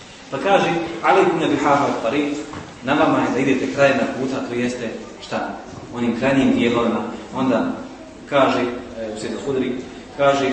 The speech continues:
žena je znala hoditi cestu, pa bi kad naišli muškarci, prilijepila se toliko uza zid,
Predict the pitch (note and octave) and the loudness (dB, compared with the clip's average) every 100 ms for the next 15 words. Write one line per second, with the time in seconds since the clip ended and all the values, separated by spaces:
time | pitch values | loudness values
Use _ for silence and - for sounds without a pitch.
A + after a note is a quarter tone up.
0 | B2 - C3 C3+ D#3 D#3+ C#3 B2+ - - | -2 -6 -6 -2 2 4 4 2 0 -4
1 | - - - B2 D#3+ D#3 - - - - | -6 -10 -12 -4 2 4 4 2 -2 -8
2 | - - - - - - - - - - | -12 -16 -20 -20 -20 -20 -20 -20 -18 0
3 | D3+ F#3+ E3 B2 C3+ C4+ - - - - | 4 4 4 0 -2 -2 -6 -8 -14 -18
4 | - - - - - D#3 D#3+ D#3 C3+ - | -20 -20 -20 -10 2 4 4 2 2 0
5 | - - - - C#3 C3 C#3+ C3+ D#3 - | -6 -10 -16 -8 -6 -4 -4 -2 0 -2
6 | C#3 - D3 D3 - C#3+ C#3+ G3 G3 E3 | -4 -4 -2 -2 -4 -2 2 4 4 2
7 | D3 F3+ G#3 G#3 F3 - D#3+ D3 D3+ | 0 2 2 2 2 2 2 2 0